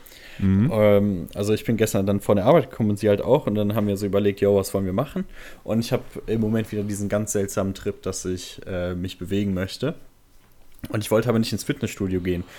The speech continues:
Speaker 2: Und dann hab ich mal in dieser App geguckt und hab gesehen, so zwanzig Minuten <clears throat> von uns ist eine Kletterhalle. Und dann, äh, Bouldern ist ja quasi Klettern, nur halt ohne Sicherung. Auf, so auf Kletterwänden, die maximal,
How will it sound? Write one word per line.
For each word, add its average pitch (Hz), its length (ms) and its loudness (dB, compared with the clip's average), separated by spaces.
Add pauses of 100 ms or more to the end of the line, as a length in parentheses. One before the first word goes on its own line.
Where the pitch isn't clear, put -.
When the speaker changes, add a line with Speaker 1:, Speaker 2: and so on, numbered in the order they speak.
(320)
Speaker 2:
Und 92 80 -10
dann 92 120 -4
hab 104 100 -2
ich - 100 -8
mal 95 80 -2
in 98 60 -2
dieser 92 200 -2
App - 140 -4
geguckt 139 320 -4
und 107 60 0
hab 101 160 -2
gesehen, 98 300 0
so 90 260 -2 (240)
zwanzig - 460 -4
Minuten 127 540 0
<clears throat> 165 440 2
von 107 180 0
uns 107 180 -4
ist - 200 -8
eine 92 340 -2
Kletterhalle. 98 640 -4 (520)
Und 98 220 -2
dann, 95 400 2
äh, 92 240 -4
Bouldern 113 360 6
ist 101 140 -4
ja 104 80 2
quasi 95 340 2
Klettern, 127 520 0
nur 110 220 2
halt 95 340 0 (120)
ohne 101 220 0
Sicherung. 147 520 -2 (480)
Auf, 104 600 2 (540)
so 101 320 2
auf 98 180 -2
Kletterwänden, 113 520 2
die 107 80 0
maximal, 101 760 0